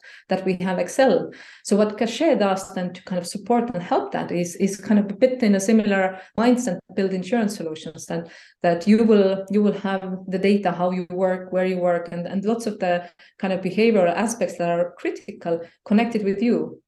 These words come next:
uh, not just platforms. Because one of the things is, like, in the platform economy, there's no whatsoever loyalty. So if you are, I don't know, Uber driver, or if you are a courier, you, you work wherever, whichever platforms, uh, are, uh,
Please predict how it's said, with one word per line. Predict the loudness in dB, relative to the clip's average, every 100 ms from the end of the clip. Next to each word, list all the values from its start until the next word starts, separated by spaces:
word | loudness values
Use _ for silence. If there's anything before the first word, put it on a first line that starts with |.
| -10
uh, | -4
not | -4 -6
just | -4 -6 -2
platforms. | -2 0 -2 -2
Because | -6 -4
one | -2 -2
of | -2
the | -6
things | 0 2 2
is, | 0 -4
like, | -6 -6 -10 _ _ _
in | -6
the | 0
platform | 0 2 0
economy, | 0 -2 -2 -2
there's | -6 -2
no | 2 4 6
whatsoever | 4 0 -2 -6 -4 -4 -6 -8 -20 _ -2
loyalty. | 4 4 4 -4 -14 -14 -14 -16 _ _
So | -8 -2
if | 0 -2 -4 0
you | 2
are, | 2 0 -2 -4
I |
don't | -10 -10
know, | 0
Uber | 0 4 2
driver, | 2 -2 0 0 -2
or | -4
if | -6 -8 -4
you | -2
are | 0
a | -2
courier, | -2 0 0 -2 -8 -16 _ _ _
you, | 0
you | 2
work | 4 4 2
wherever, | 0 0 0 -2 -4 -4 -6
whichever | -6 -4 0 0 0
platforms, | -2 -4 -6 -6 -6 -8 -12 _ _ _
uh, | -8 -6 -4 -4 0
are, | 6 8 8 4 0 _ -10
uh, | -8 -4 -6